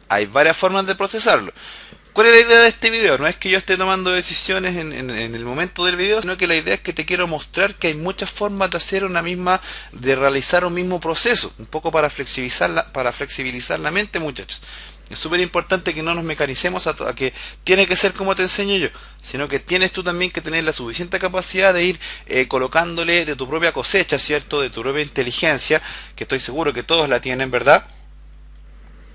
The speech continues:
Al código, porque si no sería monótono y entonces, bueno, bájate todos los videos, toma el código, lo copias y lo pegas y se lo vendes a tu cliente y listo, no, no tendría mucho sentido,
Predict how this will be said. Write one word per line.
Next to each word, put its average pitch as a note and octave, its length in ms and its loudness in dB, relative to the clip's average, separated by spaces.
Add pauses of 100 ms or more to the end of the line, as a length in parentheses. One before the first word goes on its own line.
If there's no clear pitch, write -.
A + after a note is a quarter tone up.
(760)
Al C3+ 260 2
código, F#3+ 300 6
porque A2 220 -2
si C3 100 -4
no C3+ 100 -2
sería C#3 300 2
monótono D#3+ 400 -4
y D3 60 0
entonces, C3+ 400 -4
bueno, A#2 180 0
bájate A2 340 0
todos C3 220 -4
los A2+ 140 -6
videos, B2+ 320 2 (320)
toma C#3 180 2
el A#2+ 80 -4
código, D3+ 320 0
lo A#2+ 100 0
copias D3 280 -2
y C#3 40 -4
lo B2+ 140 -4
pegas E3+ 240 0
y C#3+ 60 0
se C3 120 -2
lo A#2+ 120 -2
vendes C#3+ 260 0
a B2 80 2
tu A#2+ 80 -14
cliente E3+ 540 -2
y G3+ 100 -4
listo, D4+ 300 -6
no, B2+ 180 -12
no C3 320 -8
tendría C#3 380 -8
mucho D#3+ 240 -8
sentido, D#3 420 -4